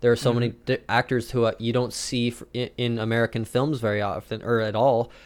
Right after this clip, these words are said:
Speaker 1: that he's able to bring into his movies. And there's really only one actor I knew coming into this movie. I'm sure that there's a bit of familiar-, familiarity around the two stars of the film, Harris Dickinson and Charles B. Dean,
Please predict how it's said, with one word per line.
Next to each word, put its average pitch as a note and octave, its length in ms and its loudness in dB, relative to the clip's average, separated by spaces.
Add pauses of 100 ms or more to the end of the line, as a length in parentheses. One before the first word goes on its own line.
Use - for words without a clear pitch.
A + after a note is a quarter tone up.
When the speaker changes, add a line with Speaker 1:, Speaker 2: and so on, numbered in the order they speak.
(140)
Speaker 1:
that A2 140 2
he's B2+ 260 2
able A#2 180 0
to A2+ 60 0
bring A#2 260 0
into A2+ 160 0
his B2 220 2
movies. A#2 420 -2
And A#2+ 320 -2 (380)
there's C3 160 2
really E3 160 6
only C#3 240 4
one A#2+ 240 2
actor A#2 340 -2
I G2+ 80 -2
knew A#2+ 200 2
coming A2 340 -2
into A#2 140 0
this A2 180 -4
movie. A2 240 -2
I'm A2 100 -2
sure B2+ 240 2
that A2 380 -4
there's A2 500 0 (340)
a A2+ 60 -4
bit A#2+ 160 4
of A#2+ 100 6
familiar-, A2 540 0 (100)
familiarity A2+ 720 2
around G#2+ 220 0
the G#2 80 -4
two A#2+ 160 -4
stars G#2+ 340 -2
of A2 40 -4
the G#2 80 -6
film, G#2+ 240 -4
Harris G#2 280 -2
Dickinson G#2+ 460 -4
and G2+ 180 -6
Charles G#2 260 -2
B. G2+ 100 -2
Dean, A2 400 -4